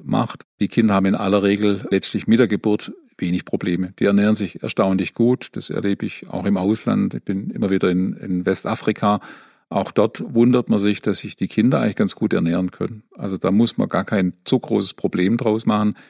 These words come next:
Man muss den richtigen Sauger finden, muss schauen, ob das Kind an der Brust ernährt werden kann. Das muss man halt austüfteln. Da entscheiden sich die Kinder für das, was, was ihnen am besten gefällt. Aber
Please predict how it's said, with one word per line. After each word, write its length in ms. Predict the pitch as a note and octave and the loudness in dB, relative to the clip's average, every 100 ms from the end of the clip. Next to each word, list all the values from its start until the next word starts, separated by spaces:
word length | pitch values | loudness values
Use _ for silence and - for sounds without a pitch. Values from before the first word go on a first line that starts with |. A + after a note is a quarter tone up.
| _ _ - | _ _ -4
Man 220 | A#2 A2 | 2 4
muss 180 | A#2 - | 4 2
den 140 | G#2+ | 2
richtigen 340 | G#2+ - F2+ | 2 0 -2
Sauger 380 | F#2 A2+ A#2+ C3 | 2 4 4 2
finden, 420 | - A2 A2 - | 2 2 2 2
muss 140 | G#2 G2+ | 0 0
schauen, 260 | - G2+ | 0 0
ob 100 | F#2+ | 0
das 200 | - - | -2 -4
Kind 260 | - G#2+ A#2+ | -2 -2 0
an 140 | G2+ | -2
der 260 | G2 F#2+ G2 | 0 0 -2
Brust 380 | - - - - | -4 -2 -2 0
ernährt 320 | A#2+ G#2+ G#2 | 2 2 2
werden 320 | G#2+ G2 G2+ | 0 2 0
kann. 260 | - G2 G2 - - _ _ | 0 0 0 -4 -20 _ _
Das 200 | - F#2+ | -4 0
muss 200 | A#2+ G#2+ | 2 2
man 100 | G#2 | 2
halt 140 | F#2+ G2+ | 2 2
austüfteln. 840 | F#2+ A2+ - A#2 - - A2 G#2+ | 2 0 2 0 0 0 2 4
Da 140 | G#2 G2 | 2 2
entscheiden 460 | F#2+ - F#2+ G2+ | 0 2 2 2
sich 180 | G2+ F#2+ | 0 -4
die 100 | F#2+ | -4
Kinder 280 | - G#2 G2+ | 0 0 0
für 120 | F#2+ | 0
das, 220 | G#2+ G#2 | 0 0
was, 340 | G2+ F#2+ - G#2+ | 0 0 -2 -2
was 120 | G2 | 0
ihnen 160 | G2 | 2
am 100 | F#2+ | 2
besten 300 | G2 F#2+ - | 0 -2 -2
gefällt. 440 | F#2 - F#2+ A#2 - | -2 0 2 2 -2
Aber 360 | - F#2+ F#2 | -6 0 0